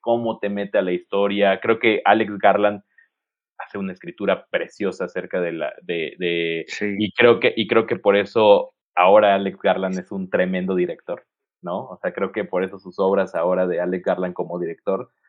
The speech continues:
Speaker 1: se nota que las fue puliendo muchísimo por el, este trabajo que tuvo con Danny Boyle en su principio, en el principio de su carrera. Entonces, la verdad, la verdad es que creo que en cuestión visual, en cuestión técnica, lo que hicieron ellos fue algo muy audaz,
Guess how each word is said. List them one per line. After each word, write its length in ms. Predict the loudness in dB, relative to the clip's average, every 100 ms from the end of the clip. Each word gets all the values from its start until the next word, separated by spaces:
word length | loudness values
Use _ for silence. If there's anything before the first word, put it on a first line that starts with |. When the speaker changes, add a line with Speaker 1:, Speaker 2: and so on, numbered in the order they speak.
| _
Speaker 1:
se 160 | 0 2
nota 340 | 2 4 2
que 100 | 2
las 240 | 0 -2 -2
fue 160 | -6
puliendo 480 | -4 -2 0 0 -2
muchísimo 800 | -2 -6 -8 -8 -6 -4 -4 -4
por 180 | -4 -2
el, 180 | -4 -8 _
este 240 | -8 -6
trabajo 360 | 0 0 0 -4
que 120 | -8
tuvo 320 | -6 -6 -4
con 160 | -6 -4
Danny 240 | -4 -4
Boyle 320 | -2 -2 -2 -10 _ _ _
en 160 | -6 -6
su 100 | -4
principio, 640 | -4 -2 -4 2 6 6
en 180 | 4 2
el 60 | 0
principio 320 | -4 -4 -4
de 20 | -4
su 80 | 0
carrera. 320 | 2 4 2
Entonces, 320 | 2 -2 4
la 80 | 6
verdad, 400 | 6 6 4 0 _ _
la 140 | 6 8
verdad 220 | 10 8
es 120 | 6
que 440 | 2 2 2 -2 _ _ _ _ _ _ _ _
creo 320 | 6 8 8
que 280 | 6 2 2
en 80 | 0
cuestión 540 | 0 0 2 2 -2 -12
visual, 400 | -10 -10 0 2
en 80 | 2
cuestión 340 | -2 -8 -6 -4
técnica, 600 | -4 -4 2 4 4 2
lo 260 | -4 -4 -2
que 100 | -6
hicieron 500 | -2 2 4 4 2
ellos 340 | 0 0 -2
fue 300 | 0 2 4
algo 480 | 4 2 2 0 0
muy 200 | 0 6
audaz, 420 | 6 6 0 -2